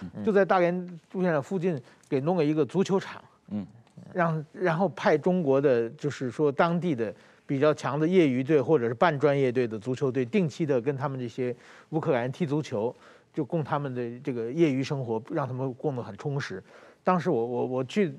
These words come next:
Speaker 2: 我找到了那个足球场而已啊。
Speaker 1: 嗯，嗯。
Speaker 2: 我想当时如果有这个地图的话，就可以看得很清楚了，就不用搞，<laughs> 不用在这种足球场这种间接信息来确认，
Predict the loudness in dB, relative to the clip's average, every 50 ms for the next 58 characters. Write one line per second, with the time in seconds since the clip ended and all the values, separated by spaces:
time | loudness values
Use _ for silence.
0 | -14 _ -6 -2 0 0 0 2 0 0 0 2 4 4 4 2 0 -2 -4 -6
1 | -4 -2 0 0 2 2 2 0 0 -4 -8 -12 -14 -18 _ -10 -8 -8 -6 -4
2 | -4 -4 -4 -6 -14 _ -6 -2 -2 0 2 2 2 4 2 2 4 4 2 4
3 | 2 2 2 4 4 6 6 6 4 4 2 2 0 0 0 -4 -4 -4 -4 -4
4 | -2 -2 -2 -2 -2 -2 0 0 0 0 0 0 -2 -2 -2 -6 -8 -8 -6 -6
5 | -6 -6 -6 -8 -8 -10 -12 -12 -4 -2 -2 2 2 4 4 4 4 4 4 2
6 | 2 2 0 0 -2 -2 -2 0 2 6 6 6 6 6 4 4 4 2 0 -4
7 | -10 0 2 4 4 4 4 2 0 -2 0 2 2 4 6 6 4 4 4 0
8 | 0 0 0 0 0 -2 2 4 4 4 4 4 2 2 2 0 -2 -2 -2 -2
9 | -2 0 -2 -2 -2 -2 -2 -2 -2 -2 -4